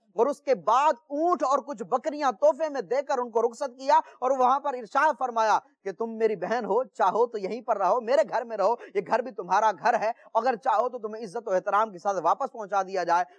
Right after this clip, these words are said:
انہوں نے کہا کہ نہیں، میں نے واپس جانا ہے۔ پھر آقا علیہ الصلوۃ والسلام نے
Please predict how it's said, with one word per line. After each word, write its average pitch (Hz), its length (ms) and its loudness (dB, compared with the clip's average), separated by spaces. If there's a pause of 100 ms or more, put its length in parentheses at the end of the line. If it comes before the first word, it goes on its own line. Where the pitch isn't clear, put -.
(100)
انہوں 208 200 -6
نے 185 100 -4
کہا 165 200 0
کہ 165 140 -8
نہیں، 175 160 -10
میں 160 100 -10
نے 156 80 -8
واپس 156 320 -2
جانا 160 280 -4
ہے۔ 160 100 0 (220)
پھر 180 80 -2
آقا 185 260 2
علیہ 170 180 -4
الصلوۃ 170 280 -10
والسلام 165 560 -2
نے 165 160 -12